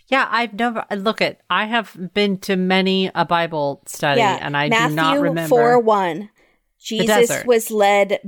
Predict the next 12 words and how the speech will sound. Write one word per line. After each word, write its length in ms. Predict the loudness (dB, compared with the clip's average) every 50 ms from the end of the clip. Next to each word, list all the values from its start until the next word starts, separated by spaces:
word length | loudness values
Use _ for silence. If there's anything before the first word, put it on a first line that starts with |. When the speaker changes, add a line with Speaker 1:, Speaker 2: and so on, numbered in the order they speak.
| -4 0
Speaker 2:
by 320 | 2 4 4 4 4 2
the 160 | 0 -2 -6
Spirit 560 | -6 -6 -6 -4 -2 -2 0 0 -2 -4 -4 -6
into 360 | -6 -4 -4 -4 -2 -2 -2
the 120 | -2 -2 -4
wilderness 800 | -2 0 0 0 0 -2 -4 -6 -6 -6 -6 -8 -8 -10 -12 -16 -14
to 120 | -12 -12 -10
be 180 | -8 -10 -10
tempted 480 | -10 -8 -6 -6 -6 -6 -8 -10 -8 -4
by 160 | -4 -2 -2
the 140 | -4 -6 -10
devil. 540 | -10 -8 -8 -8 -8 -10 -14 -18 -18 _